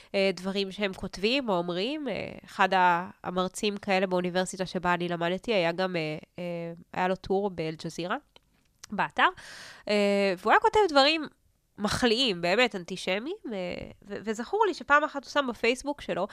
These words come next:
איזשהו פוסט מאוד מאוד אנטי-ישראלי, והתמונה שהוא צירף אליו הייתה של, אה, איוונקה וג'רארד,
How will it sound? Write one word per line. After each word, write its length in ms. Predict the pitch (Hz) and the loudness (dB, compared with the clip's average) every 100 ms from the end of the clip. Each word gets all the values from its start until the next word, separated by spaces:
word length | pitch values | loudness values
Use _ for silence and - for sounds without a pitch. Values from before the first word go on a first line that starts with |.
| - - - | -10 -16 -2
איזשהו 280 | 302 359 247 | 0 0 -2
פוסט 280 | - 269 - | 2 2 2
מאוד 280 | 196 214 240 | 2 2 2
מאוד 240 | 208 190 | 0 0
אנטי-ישראלי, 720 | 190 208 269 208 - 156 - 480 | 0 -2 -8 -10 -8 -4 0 4
והתמונה 400 | 269 - 214 226 339 | 2 0 -2 2 2
שהוא 200 | - 320 | 2 -4
צירף 400 | - 202 240 - | -4 -4 -2 0
אליו 140 | 359 | 0
הייתה 260 | 247 202 247 | 0 0 0
של, 220 | 262 226 | 0 -2
אה, 80 | 180 - | -2 -4
איוונקה 460 | 185 214 247 - 294 | 2 4 4 2 -2
וג'רארד, 560 | 208 175 185 190 208 | 0 -2 0 2 2